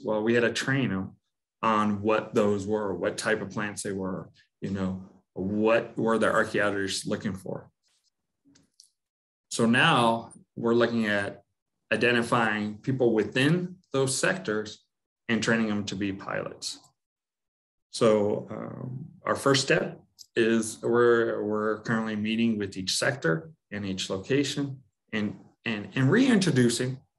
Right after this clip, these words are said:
um, the technology and the current tools. Um, and we're also meeting with key leadership at the company and identifying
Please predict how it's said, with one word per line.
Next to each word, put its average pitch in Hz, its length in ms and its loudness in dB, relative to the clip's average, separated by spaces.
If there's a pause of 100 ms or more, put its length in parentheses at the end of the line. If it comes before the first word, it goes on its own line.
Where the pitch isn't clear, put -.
(320)
um, 117 280 0
the 120 120 2
technology 107 680 -2
and 104 100 -4
the 104 60 -2
current 101 340 -4
tools. - 540 -10 (520)
Um, 110 580 -8 (220)
and 113 120 -4
we're 127 140 4
also 139 220 2
meeting 135 280 2
with 131 260 0
key 139 200 4
leadership 131 580 2 (840)
at 120 140 2
the 120 80 2
company 95 580 -2
and 110 140 -6
identifying 110 920 0